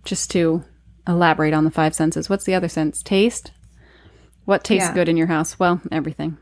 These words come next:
Speaker 1: So,
Speaker 2: Yeah.
Speaker 1: <laughs> all right. So we will share with you some of our favorite art, mm, places to find art. But the truth is, you should go find your own art because you might not like what we like. So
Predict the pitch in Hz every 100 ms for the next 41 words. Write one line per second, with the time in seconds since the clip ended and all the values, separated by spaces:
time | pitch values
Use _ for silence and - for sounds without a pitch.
0 | _ - 180 170 220 214 - - - -
1 | 208 220 190 160 - - - 233 185 156
2 | 185 214 226 254 - 214 196 196 185 -
3 | 180 170 190 190 220 - 190 185 180 175
4 | - - _ - - _ _ _ _ _
5 | - 190 185 - _ _ _ _ _ _
6 | _ _ - 170 165 - 190 180 - -
7 | 165 - 160 196 - 226 226 - - -
8 | 240 285 294 277 269 262 - 262 262 262
9 | 262 262 277 311 214 220 - 240 247 240
10 | - 240 240 233 247 277 269 202 160 160
11 | 160 - - 185